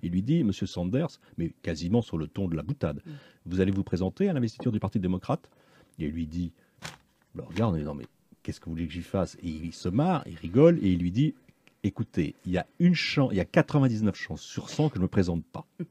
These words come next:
Speaker 1: Mais, et, et le un pour cent ? Bah, le un pour cent,
Speaker 2: Ah ouais.
Speaker 1: c'est, euh, l'imprévisible, l'improbable, pourquoi pas ? D'ailleurs, c'est marrant pourquoi il s'est, il s'est présenté, mais je, je, non, je vais pas faire cette parenthèse, mais, euh,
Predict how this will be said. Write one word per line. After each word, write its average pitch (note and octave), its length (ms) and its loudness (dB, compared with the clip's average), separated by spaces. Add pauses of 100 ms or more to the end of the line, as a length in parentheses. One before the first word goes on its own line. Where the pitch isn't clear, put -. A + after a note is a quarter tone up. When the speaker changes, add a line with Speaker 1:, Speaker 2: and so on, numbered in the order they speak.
(1120)
Speaker 1:
Mais, E2 260 -6
et, F2+ 200 -6
et F2+ 40 -4
le F#2 120 2
un G2 100 2
pour - 200 -8
cent ? - 300 -6
Bah, - 120 -12
le D#2 100 -8
un D#2 100 -6
pour - 160 -8
cent, A#2+ 140 2
Speaker 2:
Ah A2 40 4
ouais. G#2+ 100 2
Speaker 1:
c'est, F2+ 140 2
euh, D2+ 280 -2 (840)
l'imprévisible, A#2+ 720 8
l'improbable, A2 540 6
pourquoi - 280 -4
pas ? - 180 -12 (480)
D'ailleurs, D#2 140 -4
c'est G2+ 120 2
marrant G3 200 6
pourquoi F#2 240 4
il - 20 4
s'est, F2 220 0
il - 60 -8
s'est - 140 -6
présenté, D#2 520 -6
mais E2 100 -10
je, - 160 -12
je, - 100 -16 (180)
non, - 440 -12
je - 60 -20
vais - 60 -18
pas - 100 -8
faire - 120 -8
cette - 160 -8
parenthèse, E2+ 480 -4
mais, E2 260 -6
euh, - 20 -12